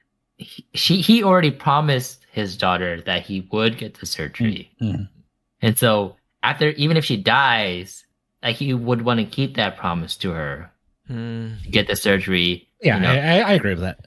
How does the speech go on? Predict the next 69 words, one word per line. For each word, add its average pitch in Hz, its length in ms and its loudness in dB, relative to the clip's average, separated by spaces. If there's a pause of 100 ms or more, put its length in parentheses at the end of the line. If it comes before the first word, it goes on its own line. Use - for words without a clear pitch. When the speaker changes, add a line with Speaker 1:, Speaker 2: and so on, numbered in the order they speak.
(160)
Speaker 3:
No, 131 260 2
Speaker 1:
Yeah. 120 320 4
Speaker 3:
I 127 80 0
don't 151 160 2
think 117 140 -4
so. 107 160 -2
Speaker 1:
Yeah, 160 80 -2
Speaker 3:
But 233 180 6
it's 185 100 6
Speaker 1:
also, 196 260 6
Speaker 3:
so 214 60 2
Speaker 1:
oh, 220 40 4
Speaker 3:
strange 175 320 4
Speaker 1:
oh, - 20 0
Speaker 3:
to 226 60 2
Speaker 1:
oh, - 20 2
Speaker 3:
see. 104 560 0
Speaker 1:
no, 233 60 0
no, 277 80 -4 (120)
no. - 60 -10 (480)
Go 202 100 -4
to 170 120 -6
Chad. - 260 0 (400)
Speaker 3:
No, 175 200 0 (140)
like, 147 300 -2 (220)
at 147 120 4
Speaker 1:
Can 170 100 6
Speaker 3:
the 147 60 6
Speaker 1:
I 175 140 10
finish 190 180 6
Speaker 3:
hospital, 156 80 10
he - 20 8
Speaker 1:
going 147 100 8
Speaker 3:
was, 151 80 2
Speaker 1:
to - 20 -6
Speaker 3:
he 165 80 8
was, 175 80 8
Speaker 1:
Chad? 175 160 -4
Speaker 3:
he 139 60 0
was 156 100 2
cracking 160 400 0
jokes 123 260 2
with 131 100 -4
his 101 140 -2
friend 127 600 -2 (200)
before 120 300 4
Speaker 2:
Yeah, 127 40 6
Speaker 3:
the 135 80 4
Speaker 2:
uh-huh. 156 80 6
Speaker 3:
surgery. 165 440 2
Speaker 2:
It 190 80 -8 (220)
was 214 120 -12
Speaker 3:
That - 160 0
Speaker 2:
like 160 80 6
Speaker 3:
was - 100 4
Speaker 2:
a 101 100 -4
Speaker 3:
so 190 320 2
Speaker 2:
year. 110 80 -2
Speaker 3:
weird. 95 540 0 (560)
And, 147 140 -2
like, 156 120 2
his 160 140 4
Speaker 2:
Or 151 40 8
it - 40 10
Speaker 3:
daughter 160 160 12
Speaker 2:
wasn't 110 160 4
Speaker 3:
just 131 200 4
Speaker 1:
No. 143 60 2
Speaker 3:
died. 110 440 4